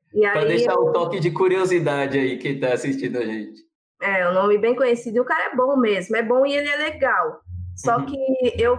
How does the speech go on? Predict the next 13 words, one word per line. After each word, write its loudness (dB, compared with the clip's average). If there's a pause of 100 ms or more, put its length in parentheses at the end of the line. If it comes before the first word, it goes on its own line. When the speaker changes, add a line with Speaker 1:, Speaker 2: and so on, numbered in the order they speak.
Speaker 1:
fui 0
falar 0
com -2
ele, 2
engraçado 2
que 0 (540)
a 2
assessora 2
dele 2
tem 4
um, 0 (100)
um -8
posicionamento 2